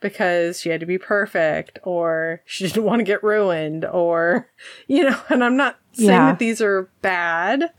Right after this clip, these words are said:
Speaker 1: or fault. It's just she was her own antagonist. It's just, it feels more like stating a fact. And it was effective. It was good.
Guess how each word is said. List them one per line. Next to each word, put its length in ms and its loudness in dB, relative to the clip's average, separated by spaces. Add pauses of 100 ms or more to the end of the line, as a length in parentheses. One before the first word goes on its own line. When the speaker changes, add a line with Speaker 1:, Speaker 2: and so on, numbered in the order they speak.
Speaker 1:
or 220 0
fault. 920 -4
It's 260 -6
just 320 -4
she 200 -4
was 180 -2
her 160 2
own 160 0
antagonist. 800 -4
It's 160 -14
just, 220 -10 (180)
it 160 -2
feels 220 2
more 160 2
like 160 0
stating 340 -2
a 60 -4
fact. 440 -12 (120)
And 120 2
it 60 4
was 140 2
effective. 680 -4
It 60 -4
was 160 -6
good. 320 -6